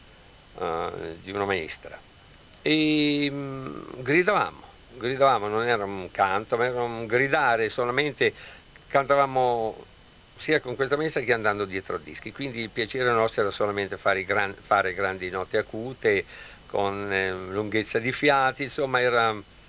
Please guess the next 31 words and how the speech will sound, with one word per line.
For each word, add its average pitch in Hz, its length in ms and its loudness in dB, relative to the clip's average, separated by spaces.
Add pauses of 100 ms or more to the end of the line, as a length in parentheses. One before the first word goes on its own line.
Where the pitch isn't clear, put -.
(180)
era 123 140 4
uno 147 180 4
sport 120 540 2
il 87 100 -6
canto 87 380 -4
per 95 140 -4
noi, 95 180 -2
non 113 180 -2
era 98 320 2
<laughs> - 320 -12
un'arte. 90 680 -4 (640)
E 151 100 -2
così, 120 240 -2
è 95 80 0
cominciato 117 480 -2
così. 80 340 -12 (520)
Poi - 120 -6
piano 110 280 -2
pa-, 95 440 0
piano 98 440 -2
è 92 60 -8
uscito 90 880 -6 (460)
un 90 160 -12
bando 95 280 -2
di 98 100 -6
concorso, 135 640 0
il 90 60 -6
primo 92 260 -8
è 90 40 -8
stato 90 460 -4
a 90 300 -8